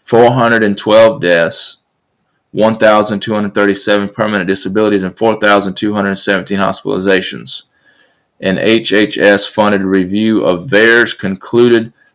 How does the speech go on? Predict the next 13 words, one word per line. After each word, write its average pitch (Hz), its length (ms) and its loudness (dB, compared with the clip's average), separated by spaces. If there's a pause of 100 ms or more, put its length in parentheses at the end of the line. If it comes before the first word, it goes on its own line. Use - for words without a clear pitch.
(100)
that 165 260 0
fewer 120 680 2 (240)
than 90 340 -2
one 120 320 0
percent 113 560 -2
of 90 180 -2
vaccine 101 680 0
adverse 95 500 0
events 95 480 -2
are 98 180 2
reported 95 680 0
to 95 180 -6
vaers. 90 680 -2